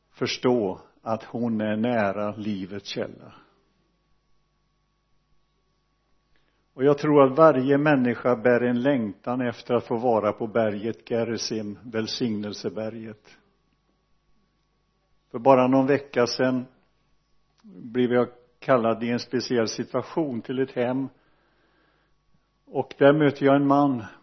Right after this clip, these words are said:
Han var förtvivlad.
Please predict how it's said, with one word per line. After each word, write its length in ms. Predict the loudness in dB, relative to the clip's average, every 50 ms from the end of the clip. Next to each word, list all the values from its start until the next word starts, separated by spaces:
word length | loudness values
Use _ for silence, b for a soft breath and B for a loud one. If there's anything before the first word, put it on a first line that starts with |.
| _ _ _ _ _ _ _ _ _ _ _ _ _ _ _ _ _ _ _ _ _ _ _ _ _ _ _ _
Han 180 | _ -12 -8 -6
var 100 | -6 -6
förtvivlad. 840 | -6 -6 -10 -8 -4 -4 -2 -2 -2 0 0 0 0 0 -2 -4